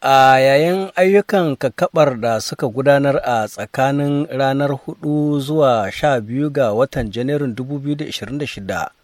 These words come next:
dakarun tsaron Nijar na rundunar niyya sun hallaka 'yan ta'adda sama da hamsin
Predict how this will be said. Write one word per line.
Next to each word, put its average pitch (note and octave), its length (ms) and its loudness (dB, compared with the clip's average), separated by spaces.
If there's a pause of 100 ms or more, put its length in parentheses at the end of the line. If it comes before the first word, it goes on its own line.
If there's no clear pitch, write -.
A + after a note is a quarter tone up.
(560)
dakarun G#2 480 -6
tsaron A2+ 480 -6
Nijar G#2+ 320 -6
na A#2+ 240 -2
rundunar A#2 480 -6
niyya C3 400 -2
sun A#2+ 240 -12
hallaka C3 480 -6
'yan B2+ 160 -10
ta'adda C3+ 560 -4
sama D3 240 -6
da G2+ 160 -8
hamsin G2 560 -14